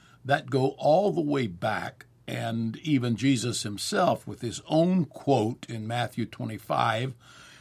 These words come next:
uh, informed us that the kingdom of God comes from the foundation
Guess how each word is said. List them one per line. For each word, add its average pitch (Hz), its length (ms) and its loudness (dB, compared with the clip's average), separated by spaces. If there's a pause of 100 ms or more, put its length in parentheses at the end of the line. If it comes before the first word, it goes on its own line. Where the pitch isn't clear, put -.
(200)
uh, 131 480 8
informed 156 640 2
us - 340 -12 (340)
that 127 360 2
the 117 100 -6
kingdom 127 380 2
of 104 180 -6
God 117 480 2
comes 113 300 -2
from 110 560 -4 (200)
the 117 440 -2
foundation 127 1400 2